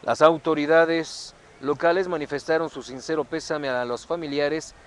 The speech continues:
destacando la gran labor de desempeño como trabajador al servicio de la municipalidad,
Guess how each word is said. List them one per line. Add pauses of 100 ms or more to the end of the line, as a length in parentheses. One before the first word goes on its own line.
(220)
destacando
la
gran
labor
de
desempeño
como
trabajador
al
servicio
de
la
municipalidad,